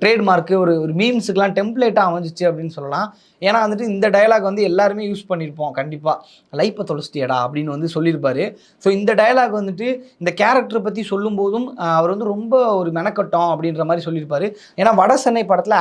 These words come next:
ஆக்சுவலா வந்துட்டு முதல் முதல்ல டேனியல் பாலாஜி எதற்காக வந்து கமிட் செய்யப்பட்டாரு அப்படின்னா, சமுத்திரக்கனி அவர்கள் வந்து ஒரு ரோல் பண்ணியிருப்பாங்க இல்லையா, அந்த ரோலுக்கு தான் வந்து டேனியல் பாலாஜி வந்து அப்ரோச் பண்ணியிருக்காங்க.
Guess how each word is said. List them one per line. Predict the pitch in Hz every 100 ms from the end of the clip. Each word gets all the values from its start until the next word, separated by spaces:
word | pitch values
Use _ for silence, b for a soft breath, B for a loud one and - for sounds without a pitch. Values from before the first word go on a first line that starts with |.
| 180
ஆக்சுவலா | 185 214 220 214
வந்துட்டு | 185 196 240 240 b
முதல் | - 175 214
முதல்ல | 208 233
டேனியல் | 208 196 226 208
பாலாஜி | 185 190 185
எதற்காக | 185 185 220 226 196
வந்து | 185
கமிட் | 190 170 202 202
செய்யப்பட்டாரு | 180 165 156 165 160
அப்படின்னா, | 147 147 214 247 b b -
சமுத்திரக்கனி | 160 208 285 285 240
அவர்கள் | 226 202 190
வந்து | 185 196
ஒரு | 196
ரோல் | 180 190
பண்ணியிருப்பாங்க | 170 156 143 139
இல்லையா, | 135 143 147 b b
அந்த | - 175 214 226
ரோலுக்கு | 233 254 208
தான் | 220
வந்து | 226 214
டேனியல் | 202 202 208
பாலாஜி | 180 170 160
வந்து | 175
அப்ரோச் | 180 - 196 -
பண்ணியிருக்காங்க. | 156 175 160 135 151 240